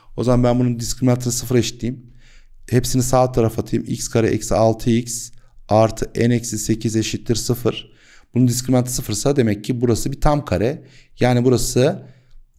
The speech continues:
dokuz olsun. N o zaman kaç oldu? On yedi oldu. Neden dokuz oldu? Orası x eksi üçün karesi çünkü. N on yedi geldi. O zaman y eşittir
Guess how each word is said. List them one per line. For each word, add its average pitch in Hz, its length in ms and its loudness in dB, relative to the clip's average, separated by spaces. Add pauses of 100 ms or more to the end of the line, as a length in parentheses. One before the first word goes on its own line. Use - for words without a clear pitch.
dokuz 131 280 4
olsun. - 400 0 (800)
N 110 140 2
o 117 60 4
zaman 123 240 2
kaç 135 240 -2
oldu? 113 240 2
On 147 140 2
yedi 113 240 4
oldu. 85 180 -2
Neden 135 240 2
dokuz 104 220 0
oldu? 104 240 2
Orası 113 300 0
x - 280 -6
eksi 117 240 -2
üçün 120 200 -4
karesi 123 320 0
çünkü. - 280 -12 (2250)
N 127 160 6
on 143 120 6
yedi 110 220 4
geldi. 76 320 -4 (1700)
O 107 60 2
zaman 113 240 4
y 120 300 6
eşittir - 540 0